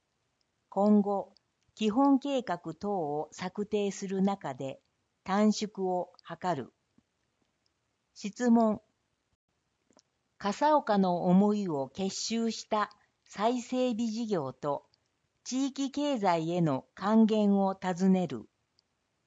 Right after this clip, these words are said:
答え。持続可能な運営と地域活性化の核となる施設として再整備事業を進める。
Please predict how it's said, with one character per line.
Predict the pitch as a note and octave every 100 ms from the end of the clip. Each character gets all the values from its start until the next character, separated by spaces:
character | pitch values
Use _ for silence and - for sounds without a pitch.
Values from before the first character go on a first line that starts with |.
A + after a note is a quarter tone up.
| _ _ _
答 | - G#3+ A#3+ B3+
え。 | E3 - _ _ _ _ _ _ _
持 | F#3+ G3+
続 | C4 C4 C4
可 | B3 B3
能 | B3 B3 A#3+
な | A#3+
運 | A#3 A#3 A#3 A3+
営 | A3+ A3
と | - G#3+ G3 _ _ _ _ _
地 | - C#4
域 | A#3+ F3+ E3+
活 | F3 F#3
性 | - A3 A3+
化 | A3+ G#3+
の | G#3+
核 | G#3 B3 A#3+
と | G#3+ F3
な | F3
る | D#3+ D3+
施 | D3+ A3
設 | A3 F#3+ - D3+
と | D3+
し | D3
て | - D3+ C#3+ _ _ _
再 | - F#3 G#3+ G#3+
整 | - A3
備 | A3 G#3+
事 | G3+ A3
業 | G3+ D#3+
を | D3 E3 F#3 -
進 | - E3+ - D#3+
め | D3
る。 | C#3+ B2+